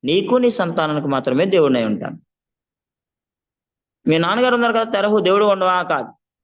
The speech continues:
ఏ, నీకు ఇంకా తోబుట్టులు ఉన్నారు కదా, హారాను, కనాను, ఇంకా ఇద్దరు ఉన్నారు కదా, వాళ్ళకి దేవుడు కాదు.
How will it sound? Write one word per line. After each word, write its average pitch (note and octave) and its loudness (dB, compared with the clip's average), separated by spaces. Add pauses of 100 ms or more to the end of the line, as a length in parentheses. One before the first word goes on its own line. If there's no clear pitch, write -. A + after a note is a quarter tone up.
(920)
ఏ, A3 0
నీకు A3 0
ఇంకా G#3+ -2
తోబుట్టులు A#3+ 0
ఉన్నారు B3 0
కదా, B3 0
హారాను, A3 0
కనాను, A3+ -2
ఇంకా A#3 -2
ఇద్దరు A3+ -2
ఉన్నారు A3+ -2
కదా, A3+ 0
వాళ్ళకి A#3+ 2
దేవుడు B3+ 2
కాదు. B3 -2